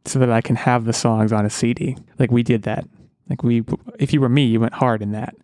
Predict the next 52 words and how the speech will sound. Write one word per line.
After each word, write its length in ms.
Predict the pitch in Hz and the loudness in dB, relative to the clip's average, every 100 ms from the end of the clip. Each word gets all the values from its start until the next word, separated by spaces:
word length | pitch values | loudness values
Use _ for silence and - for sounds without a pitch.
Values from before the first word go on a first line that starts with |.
| _ - - - - | _ -20 -20 -20 -6
I 120 | 151 190 | -2 0
think 220 | 294 165 | 2 2
they 200 | 151 160 | 2 4
need 220 | 151 135 | 2 0
to 120 | - | -2
bring 240 | 127 143 147 | 0 0 2
that 200 | 139 135 | 0 0
back 340 | 131 120 113 | 0 0 -2
and 160 | - 131 | -2 -4
say, 420 | - 123 117 120 | 0 0 0 -2
"You 140 | - 147 | -2 -2
buy 200 | 185 185 | 0 0
a 20 | |
digital 280 | 175 170 156 | 2 2 0
copy 300 | - 147 147 | 0 0 0
of 60 | 127 | 0
a 80 | |
game, 200 | 120 131 | 0 0
if 100 | 127 | 0
you 60 | 156 | 0
want 120 | 170 | 0
a 40 | 147 | 2
physical 340 | 147 139 123 | 0 0 -2
copy, 500 | - 120 120 123 117 _ - | -2 -2 0 0 -2 _ -4
go 100 | 165 | 0
ahead, 240 | 180 196 151 | 2 2 2
burn 160 | 151 | 2
it 140 | 170 170 | 2 0
to 100 | 180 | 0
a 40 | |
disc." 440 | 165 185 - - - - - _ - | 2 0 -2 -8 -16 -18 -20 _ -2
Like, 200 | 143 151 | 0 0
I, 80 | 160 | 0
they're 180 | 175 185 | 0 2
never 180 | 202 | 2
gonna 140 | 147 123 | 2 2
do 140 | 107 | 0
this. 240 | 98 - - | -2 -4 -4
I 120 | - | 0
know 180 | 151 123 | 2 2
that. 200 | 110 - | -2 -2
Let 80 | 165 | 2
me 100 | 151 | 2
be 120 | 143 | 0
clear. 280 | - 120 104 | 0 -2 -2
Like, 140 | 110 | -4
that's, 220 | 123 120 | -4 -4
it's 220 | 135 131 - | -4 -4 0
never 240 | 127 143 | 0 2
going 200 | 143 139 | 2 2
to 60 | 131 | 0
happen. 500 | 123 120 135 135 | 0 0 0 0